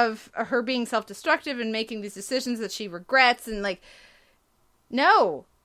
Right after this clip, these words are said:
No, unless they go, like, a full, like, a, a full Boy Meets World ski lodge situation where kissing the other person,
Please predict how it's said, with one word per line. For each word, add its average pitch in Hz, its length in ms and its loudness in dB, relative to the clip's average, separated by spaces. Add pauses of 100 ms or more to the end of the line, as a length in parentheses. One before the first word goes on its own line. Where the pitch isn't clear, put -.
(260)
No, 311 320 6
unless 285 280 6
they 508 180 8
go, 427 120 6
like, 359 180 4
a - 60 2
full, 247 400 0
like, 254 200 2
a, 233 160 4 (120)
a 247 60 -4
full 269 340 4
Boy 240 260 2
Meets 247 300 -2
World 226 760 2
ski 262 420 -2
lodge 240 380 8
situation 254 1080 2
where 240 320 4
kissing 254 380 -2
the 240 140 0
other 233 260 4
person, 233 680 -2